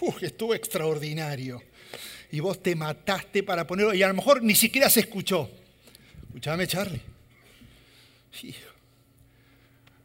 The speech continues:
estás agradando el nombre de Jesús, y Jesús escucha absolutamente todo. Y nosotros vemos el amor de Jesús a través de tu vida. Esa es la motivación para servir.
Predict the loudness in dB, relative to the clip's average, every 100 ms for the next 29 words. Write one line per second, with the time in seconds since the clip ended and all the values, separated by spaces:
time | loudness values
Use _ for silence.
0 | _ -12 -8 -6 -6 -4 -4 -4 -4 -4
1 | -6 -8 -10 -14 -14 -16 -14 -12 -12 -12
2 | -12 -14 -16 -16 -14 -14 -10 -10 -8 -10
3 | -10 -12 -14 -12 -10 -10 -12 -14 -16 -18
4 | -20 -20 -20 _ _ -20 -20 -20 -20 _
5 | _ _ _ -14 -12 -12 -16 -20 -14 -8
6 | -6 -4 -6 -6 -8 -10 -6 -6 -8 -10
7 | -16 -20 _ _ _ -14 -12 -10 -10 -10
8 | -10 -12 -12 -12 -14 -14 -16 -18 -18 -20
9 | -20 -20 -20 -20 -20 -20 -20 _ -6 -6
10 | -6 -6 -8 -8 -8 -8 -8 -10 -10 -10
11 | -10 -10 -12 -14